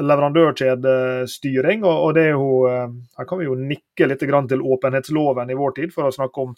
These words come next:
om S-en, sånn, eh, menneskerettighets- og mer generelt arbeiderrettighetsforhold i leverandørkjeden. Hvordan rigger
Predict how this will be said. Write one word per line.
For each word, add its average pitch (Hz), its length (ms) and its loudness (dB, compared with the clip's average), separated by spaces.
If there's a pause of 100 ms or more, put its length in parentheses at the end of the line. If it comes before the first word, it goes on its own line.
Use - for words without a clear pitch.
(160)
om 156 140 -4
S-en, - 420 -8
sånn, 208 400 -8
eh, 143 400 -4 (400)
menneskerettighets- 147 1200 0
og 135 160 -2
mer 147 140 2
generelt 135 400 0
arbeiderrettighetsforhold 123 1400 0
i 135 240 -4
leverandørkjeden. 131 800 0 (320)
Hvordan 131 640 -2
rigger 139 440 2